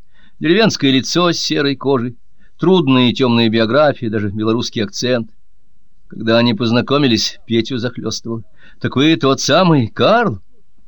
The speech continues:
Знаете, я спал на вашей раскладушке в доме Маши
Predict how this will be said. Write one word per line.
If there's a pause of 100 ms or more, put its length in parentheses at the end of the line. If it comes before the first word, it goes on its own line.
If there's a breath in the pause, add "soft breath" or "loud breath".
(140)
Знаете,
я
спал
на
вашей
раскладушке (220 loud breath)
в
доме
Маши